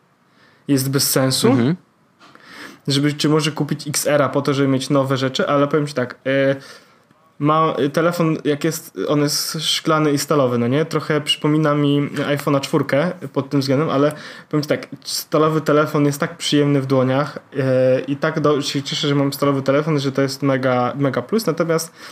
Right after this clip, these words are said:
Speaker 1: e, już drugiego dnia założę na niego case'a.
Speaker 2: <laughs> Okej, no, znaczy, rozumiem,
Speaker 1: Bo... jest
Speaker 2: bo
Speaker 1: mega, mega slipper.
Speaker 2: Jasne,
Speaker 1: E,
Speaker 2: no.
Speaker 1: i, i kupiłem case'a, no w ogóle,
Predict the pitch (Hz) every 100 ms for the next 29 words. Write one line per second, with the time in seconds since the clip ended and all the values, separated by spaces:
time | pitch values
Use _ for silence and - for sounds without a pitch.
0 | - - 147 139 139 139 139 139 143 147
1 | 143 143 139 135 139 131 131 131 131 127
2 | 120 117 117 135 147 160 175 160 - 165
3 | - 170 - _ - - 254 170 285 453
4 | 427 247 180 - 190 - - - 202 233
5 | 254 202 185 190 180 208 180 180 - -
6 | 165 185 196 180 - - 170 147 131 202
7 | 190 165 - 147 143 151 151 151 - _
8 | - 165 - 185 220 190 196 196 - 170
9 | 156 147 147 165 170 165